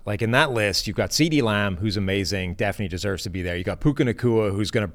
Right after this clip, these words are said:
probably break the rookie record, put up insane numbers.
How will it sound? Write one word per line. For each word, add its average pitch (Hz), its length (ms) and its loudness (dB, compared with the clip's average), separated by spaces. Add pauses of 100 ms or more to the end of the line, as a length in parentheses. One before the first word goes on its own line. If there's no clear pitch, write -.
(120)
probably 110 400 0
break 107 300 0
the 107 80 -4
rookie 101 300 -2
record, 101 560 0
put 101 200 -2
up 98 140 -6
insane 95 400 -4
numbers. 95 480 -4